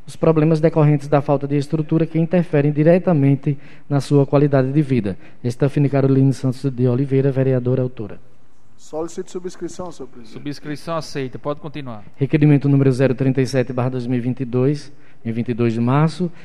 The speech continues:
Speaker 1: Vereador proponente Ronaldo Nery dos Santos. Destinatário prefeito municipal José Mazan Silva.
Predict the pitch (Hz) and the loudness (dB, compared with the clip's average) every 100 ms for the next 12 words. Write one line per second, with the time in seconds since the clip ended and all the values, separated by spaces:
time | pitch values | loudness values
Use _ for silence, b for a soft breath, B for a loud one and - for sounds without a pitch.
0 | B 127 131 131 131 131 135 123 123 131 | B -2 0 0 0 0 0 0 0 0
1 | 127 131 127 123 123 117 131 139 139 151 | 0 0 0 0 -4 -2 2 2 2 -4
2 | - B B - 123 147 139 131 131 131 | -4 B B -8 -6 0 2 2 0 0
3 | 135 123 131 127 123 139 143 143 127 120 | -2 0 -2 0 0 2 0 -2 -6 -2
4 | 120 127 - - 120 117 117 120 113 139 | -2 -2 -6 -6 -4 -2 -2 -2 0 0
5 | 147 147 156 | 2 2 4